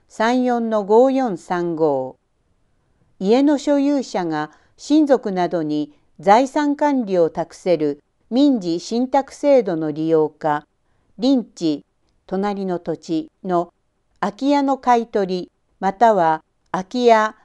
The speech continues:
空き地バンクの登録物件で、専門業者による残置物、残しておいたものの撤去、清掃をした人に四万円を燕三条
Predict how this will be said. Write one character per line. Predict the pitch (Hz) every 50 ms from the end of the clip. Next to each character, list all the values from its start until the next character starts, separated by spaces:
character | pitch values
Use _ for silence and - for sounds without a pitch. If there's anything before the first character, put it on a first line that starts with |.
| _ _ _
空 | - 185 190
き | - - -
地 | - - 285 277
バ | 294 294 294
ン | 285 262
ク | - 220 196
の | 175 165 160 160 - _ -
登 | 202 233 262 269
録 | 277 262 269 277 254
物 | 226 262 254 - _
件 | - 208 185 170 160 147
で、 | 143 147 147 143 - _ _ _ _ _ _ _ _ _
専 | - - 254 285 285 277
門 | 285 311 311 294 285
業 | 302 311 311 294
者 | 285 - 233 190
に | 175 165 160 156
よ | 151 147
る | 147 147 143 143 -
残 | - 196 202 220 233
置 | 226 - - 190
物、 | 175 160 165 _ - - 147 139 - _ _ _ _ _ _ _ _ -
残 | 175 170 - 233 208
し | - -
て | - 160 143
お | 143 143
い | 139
た | 143 151 143
も | 139 143 139
の | 135 135 131 143 - _ _ _ _ _ _ -
の | 185 185 190 185 185 _ _ _ _ _ _
撤 | - 269 277 269 _ _
去、 | - - 170 156 139 - _
清 | _ - - 233 262
掃 | 247 - - 269 262 254 254
を | 254 247
し | - - -
た | - 233 208
人 | 208 - - - 202 185
に | 175 160 147 147 143 - _ _ _ _ _ -
四 | 175 196 226 262 277 277
万 | 294 294 285 285 277
円 | 269 269 269 262 254 247 247
を | 240 240 226 226 - _ _ _ _ _ _
燕 | - - 208 240 269 277 277 285
三 | 269 - 285 269 254 240 214 175
条 | 165 170 156 151 143 139 135